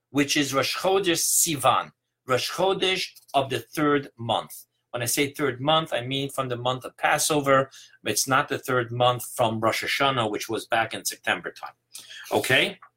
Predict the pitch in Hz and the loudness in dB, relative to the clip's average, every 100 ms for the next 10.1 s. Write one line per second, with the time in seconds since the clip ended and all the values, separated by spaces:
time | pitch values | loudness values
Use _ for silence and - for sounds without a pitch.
0 | - - 143 143 82 - _ _ _ _ | -10 -2 4 4 2 -4 _ _ _ _
1 | _ _ _ - - - 143 208 - 208 | _ _ _ -20 -20 -2 2 4 4 2
2 | 160 180 175 - 175 160 151 143 139 147 | 4 4 4 2 4 4 0 0 2 2
3 | - - 123 156 139 113 104 - 156 196 | 2 -2 2 2 2 -2 -4 0 2 4
4 | - - 92 - 87 76 - - - _ | 2 0 -4 -4 -6 -8 -10 -10 -12 _
5 | _ _ - - - 226 220 226 240 294 | _ _ -20 -6 4 8 8 8 6 6
6 | - 247 180 208 208 175 - 196 190 190 | 4 -4 0 0 2 0 0 2 6 6
7 | 165 143 185 190 - - 175 170 165 143 | 4 -4 0 0 0 -4 -4 -2 0 2
8 | 127 - 185 170 147 127 156 160 147 - | 0 0 -2 -2 -2 0 2 4 2 0
9 | 120 127 147 143 113 98 214 247 - - | -4 4 6 6 4 2 6 6 2 -10